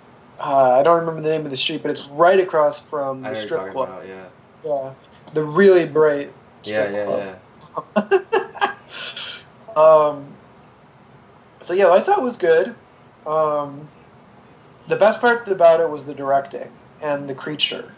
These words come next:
Speaker 1: Um, I thought that, uh, the, uh, Diana was really creepy. Um, and then the directing was really well done. It, it got to me. It made me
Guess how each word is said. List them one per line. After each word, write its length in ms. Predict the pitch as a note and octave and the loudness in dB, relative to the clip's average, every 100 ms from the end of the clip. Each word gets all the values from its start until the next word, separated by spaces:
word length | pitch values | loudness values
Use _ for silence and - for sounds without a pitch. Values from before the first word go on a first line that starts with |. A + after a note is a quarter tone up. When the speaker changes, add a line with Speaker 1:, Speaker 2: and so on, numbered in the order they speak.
| - - - - - | -20 -20 -20 -20 -4
Speaker 1:
Um, 300 | C#3+ C#3 C3+ | 2 2 4
I 140 | C#3 | 2
thought 320 | C#3 D3+ C#3+ D3 | 4 6 6 6
that, 480 | C#3+ C3+ C3 C3 | 6 6 4 0
uh, 520 | D3 C3+ B2+ B2 B2+ C3 - _ _ _ _ _ _ _ _ _ - D3 | 0 2 2 0 -4 -10 -18 _ _ _ _ _ _ _ _ _ -20 -8
the, 260 | D3 C#3+ | -4 0
uh, 320 | C#3 C3+ B2 - - - - - C#3+ | 4 4 2 -6 -20 -20 -20 -20 0
Diana 680 | D3+ D3 D3 C#3+ D#3+ F3 - C#3+ | 2 2 0 -2 -2 -4 -12 -12
was 300 | D3 C#3+ C3 | -8 -8 -8
really 320 | D3+ E3 D3+ | -2 0 0
creepy. 640 | - D3 C#3 D3+ F3 G3 - - - _ - | -6 -10 -8 -8 -8 -12 -16 -20 -20 _ -4
Um, 380 | D3+ C#3+ C#3+ C#3+ | 2 6 4 2
and 100 | D3+ | -4
then 100 | D3+ | -6
the 60 | C#3+ | -2
directing 400 | D3+ E3+ F#3+ F3+ | 2 2 0 -4
was 160 | D3+ | -6
really 160 | D#3 D3+ | -4 -2
well 200 | D3 C#3 | 0 2
done. 260 | C#3+ C#3+ | 4 4
It, 160 | C#3 C3+ | 0 -8
it 220 | D#3+ - - - | -8 -8 -12 0
got 260 | C#3 C3+ - | 2 2 -2
to 60 | |
me. 140 | D3 D3 | -12 -10
It 120 | C3+ | -8
made 220 | C3+ C3 | -6 -6
me 300 | C3+ C3 B2+ | -6 -8 -8